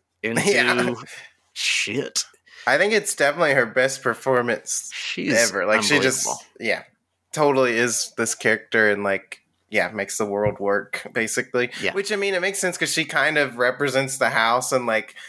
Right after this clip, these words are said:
Speaker 2: Yes.
Speaker 1: is, like, this living, like, she's, like, looking at her own heart, basically.
Speaker 2: Yeah.
Speaker 1: <laughs> Like, it's, like, really interesting, and she doesn't really ever leave the house. Like, this is, like, her
Speaker 2: Mm-hmm.
Speaker 1: space. So that's, like,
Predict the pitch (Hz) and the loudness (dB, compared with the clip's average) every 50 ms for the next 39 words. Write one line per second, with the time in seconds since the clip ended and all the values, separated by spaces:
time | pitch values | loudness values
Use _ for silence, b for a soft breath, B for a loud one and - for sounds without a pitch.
0 | B B 104 110 - 131 127 127 120 117 - 123 117 113 - - 123 113 - 113 | B B -4 -2 0 0 0 0 -2 0 0 0 0 0 0 -4 -4 -4 -2 -2
1 | 113 117 117 113 117 113 113 113 113 113 _ _ _ _ _ _ _ _ - 113 | -2 0 2 2 0 0 0 -4 -8 -10 _ _ _ _ _ _ _ _ -2 -2
2 | - - - 143 127 127 123 120 127 131 131 131 123 117 113 113 104 98 110 120 | -2 0 -2 0 2 0 2 2 0 2 2 4 2 4 4 4 2 4 2 2
3 | 117 117 107 110 104 104 101 - - 107 107 107 - 117 113 - 117 120 131 151 | 0 0 0 2 2 2 2 0 0 -2 -2 0 -2 -6 -6 -4 0 0 2 2
4 | 160 170 107 - - - 196 208 233 262 247 - - - 180 - _ 139 139 127 | 2 2 0 0 -2 -2 0 0 0 0 -2 -2 -8 -12 -12 -8 _ -2 0 2
5 | 131 139 135 - 147 139 120 - - 135 143 139 139 131 123 120 135 131 135 139 | 0 0 0 0 0 0 0 -2 -2 0 2 2 2 2 2 0 -2 0 0 0
6 | 131 131 - 131 131 127 127 127 127 127 - _ _ _ _ - - 147 139 139 | 0 0 -2 0 0 2 2 2 0 -2 -8 _ _ _ _ -6 -2 2 2 2
7 | 135 139 127 135 139 135 127 127 123 120 120 117 110 117 120 123 127 127 120 120 | 4 4 2 4 4 4 4 2 2 2 0 0 0 0 0 2 2 2 2 2
8 | 120 127 123 117 120 120 123 - - 123 110 - - 107 113 113 - 113 110 107 | 2 2 2 2 4 2 2 2 0 -2 -2 -2 -8 -12 -12 -10 -6 -6 -6 -6
9 | - - 113 110 110 - - - - - - - 139 127 117 117 120 - - 131 | -4 -6 -6 -6 -6 -8 -14 -18 -16 -10 -6 -2 2 2 2 2 2 0 0 0
10 | 131 123 120 - 131 127 117 - | 0 0 2 2 2 2 0 0